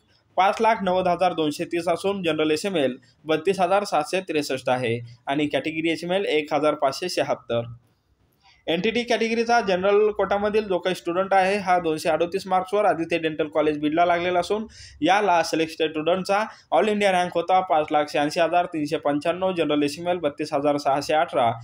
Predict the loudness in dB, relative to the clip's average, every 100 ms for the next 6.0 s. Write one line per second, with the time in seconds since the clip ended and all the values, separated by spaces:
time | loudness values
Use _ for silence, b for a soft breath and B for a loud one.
0 | B B -4 -2 -2 -2 -2 -2 -2 -2
1 | -2 -2 -2 -4 -4 -4 -4 -2 -2 -2
2 | -4 -4 -4 -6 -16 _ _ _ _ _
3 | _ _ _ _ -2 0 0 2 0 0
4 | 0 2 2 2 2 0 0 0 -2 -2
5 | -2 0 4 4 4 0 0 2 2